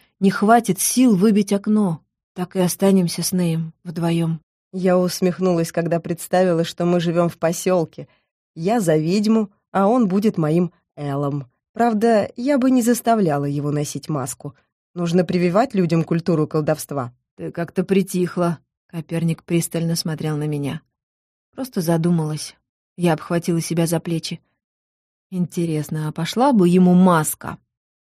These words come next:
«Расскажи что-нибудь о себе», попросила я. «Например?»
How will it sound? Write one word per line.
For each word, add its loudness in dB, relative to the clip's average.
«Расскажи 2
что-нибудь 0
о -4
себе», -4
попросила -6
я. -4
«Например?» 0